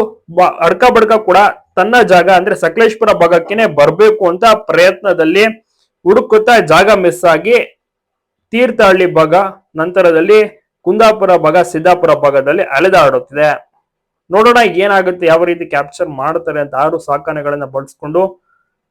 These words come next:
ಕ್ಯಾಪ್ಚರಿಂಗ್ ಅನ್ನ ಮಾಡ್ಬೇಕಾಗಿದೆ. ತುಂಬಾ ಅಂದ್ರೆ ತುಂಬಾನೇ ಕಷ್ಟಪಟ್ಟೆ ಮೊದಲ ಒಂದು ಕಾರ್ಯಾಚರಣೆಯನ್ನ ಮಾಡಿ ಆನೆನ ಹಿಡಿದಿದ್ರು.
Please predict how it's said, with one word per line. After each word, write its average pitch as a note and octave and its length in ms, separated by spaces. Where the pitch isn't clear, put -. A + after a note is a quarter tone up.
ಕ್ಯಾಪ್ಚರಿಂಗ್ F#3 600
ಅನ್ನ F3 100
ಮಾಡ್ಬೇಕಾಗಿದೆ. D3+ 880
ತುಂಬಾ G#3+ 260
ಅಂದ್ರೆ G#3 160
ತುಂಬಾನೇ G3 680
ಕಷ್ಟಪಟ್ಟೆ B3 640
ಮೊದಲ F#3 380
ಒಂದು F#3 300
ಕಾರ್ಯಾಚರಣೆಯನ್ನ E3 720
ಮಾಡಿ D3+ 280
ಆನೆನ D3 340
ಹಿಡಿದಿದ್ರು. D3+ 680